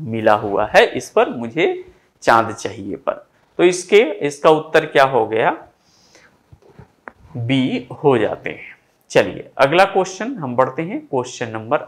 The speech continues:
आठ। क्वेश्चन नंबर आठ भी रचना से रिलेटेड है। आषाढ़ का एक दिन नामक नाटक है, आषाढ़ का एक दिन एक नाटक है। इसके रचयिता कौन होते हैं?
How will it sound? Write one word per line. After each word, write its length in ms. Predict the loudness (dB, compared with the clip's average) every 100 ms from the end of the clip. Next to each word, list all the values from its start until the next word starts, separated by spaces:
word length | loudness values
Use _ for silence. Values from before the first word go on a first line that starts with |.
| 0
आठ। 300 | 0 -2 -12 -20 _ _ -20 _ _ -20 -20 _
क्वेश्चन 340 | 0 0 2 0
नंबर 220 | 4 6
आठ 340 | 8 8 6
भी 260 | -2 -6 -4 0
रचना 480 | 0 0 2 2
से 200 | 2 2
रिलेटेड 540 | 0 2 0 2 -2 -4
है। 220 | -8 -2
आषाढ़ 440 | 0 4 6 8
का 180 | 6 2
एक 420 | 2 0 -6 -6
दिन 140 | -10 -6
नामक 720 | -4 -2 -2 -6 -8 -20 -20 -4
नाटक 460 | 0 2 2 0 -2
है, 200 | -12 -10
आषाढ़ 340 | -4 4 4 4
का 140 | 2
एक 240 | 0 -2
दिन 260 | -8 -8 -6
एक 120 | -8
नाटक 500 | -4 -4 0 -2 -2 -2
है। 280 | -4 -4 _ _ _ -8
इसके 320 | -6 -2 2
रचयिता 480 | 2 2 -2 2 0
कौन 320 | 2 -2 -2
होते 440 | -4 -8 -6 -8 -8
हैं? 280 | -10 -12